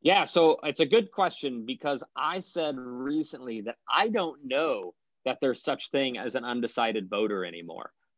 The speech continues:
Um, I would be really surprised to find, uh, an undecided voter. It seems like most people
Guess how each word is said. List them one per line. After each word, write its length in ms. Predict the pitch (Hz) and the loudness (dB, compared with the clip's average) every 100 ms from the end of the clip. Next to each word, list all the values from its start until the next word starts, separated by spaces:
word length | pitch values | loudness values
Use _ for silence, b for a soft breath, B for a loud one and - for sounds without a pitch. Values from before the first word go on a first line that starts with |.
| - | 0
Um, 540 | 107 104 101 101 101 | 4 6 6 4 2
I 120 | 120 139 | 4 4
would 180 | 160 | 6
be 140 | 135 135 | 6 4
really 560 | 120 151 214 202 175 | 4 2 6 8 8
surprised 720 | 135 147 - 147 127 98 92 - _ _ - | 6 2 -2 0 0 0 -4 -12 _ _ -10
to 80 | 127 | -2
find, 320 | 135 120 117 | 0 0 -2
uh, 460 | 127 110 107 107 - | -2 0 2 2 0
an 160 | 135 | -2
undecided 800 | 139 131 135 127 - 110 104 95 | 0 0 2 0 0 0 -2 -4
voter. 260 | 101 98 85 | -2 -2 -4
It 120 | 80 | -6
seems 200 | - 165 | -2 0
like 160 | 160 143 | 0 2
most 380 | 127 160 160 | 4 4 4
people 420 | - 131 - 110 | 0 -2 0 -6